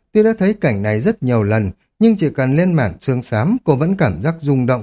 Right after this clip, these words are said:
từ tận đáy lòng, quẩn quanh mãi không tan. Ánh mắt cô đảo quanh, không thấy thành viên mới nào, thế là cô lập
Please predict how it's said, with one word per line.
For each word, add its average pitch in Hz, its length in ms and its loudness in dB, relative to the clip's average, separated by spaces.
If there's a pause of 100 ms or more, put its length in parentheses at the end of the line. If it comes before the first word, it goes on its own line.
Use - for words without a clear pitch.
từ 135 80 0
tận 131 240 -2
đáy 151 220 0
lòng, 139 260 0 (320)
quẩn 113 300 0
quanh 120 260 0
mãi 131 180 -2
không 147 200 0
tan. 131 300 -2 (600)
Ánh 185 180 4
mắt 240 160 2
cô 214 100 2
đảo 135 320 0
quanh, 127 260 -2 (120)
không 151 300 0
thấy 143 300 0
thành 95 220 -2
viên 120 160 -2
mới 123 160 0
nào, 131 300 0 (340)
thế 233 80 4
là 185 180 2
cô 202 120 0
lập 170 140 0